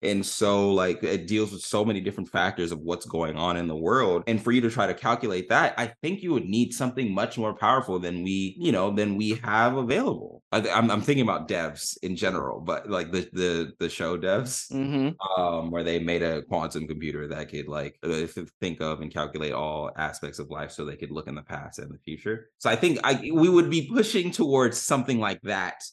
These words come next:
Speaker 1: that would be able to tell what does well and what doesn't. I, I would bet s-, s-, a, a good amount of money if you were to plug in Breaking Bad into this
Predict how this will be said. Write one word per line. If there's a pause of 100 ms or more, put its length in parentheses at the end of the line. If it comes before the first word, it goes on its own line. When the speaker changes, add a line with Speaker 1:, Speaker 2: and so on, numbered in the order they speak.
(280)
Speaker 1:
that
would
be
able
to
tell
what
does
well
and
what
doesn't.
I,
I
would
bet (180)
s-,
s-,
a,
a
good
amount
of
money (300)
if
you
were
to
plug
in
Breaking
Bad
into
this